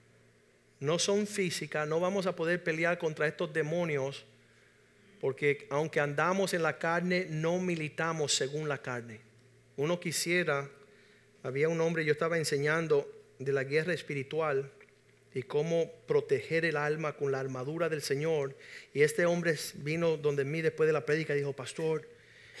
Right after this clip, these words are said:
yo en el ático, ahí en el garaje de mi casa, tengo guardado una granada. Por el día que las cosas se pongan bien bravas, ahí voy a sacar esa granada y vamos a explotar todos." Y yo decía, "Este hombre no entiende lo que es pelear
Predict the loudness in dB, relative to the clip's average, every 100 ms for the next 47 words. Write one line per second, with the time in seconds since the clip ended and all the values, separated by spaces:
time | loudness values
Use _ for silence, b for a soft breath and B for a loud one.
0 | B 2 4 4 4 2 2 -2 -2 -4
1 | -2 -2 0 2 0 0 0 2 2 0
2 | 0 0 -2 -4 -2 -4 -2 0 0 0
3 | 0 -2 0 -2 -2 -4 -4 -4 -4 -4
4 | -4 -8 -14 -8 -8 -6 -6 -2 0 -2
5 | -2 -4 -4 -2 -2 -2 -2 -2 -2 -2
6 | 0 0 0 2 0 -4 -4 -2 0 0
7 | 2 0 0 0 2 0 0 0 2 2
8 | 0 0 -2 -2 -4 -2 -4 0 -2 -2
9 | -8 -14 -20 -20 -20 -20 -20 -20 -20 -20
10 | -14 -6 -2 2 2 2 -2 0 2 2
11 | 0 2 0 -2 0 0 0 -4 B B
12 | B -4 -2 4 4 4 2 0 2 2
13 | 2 2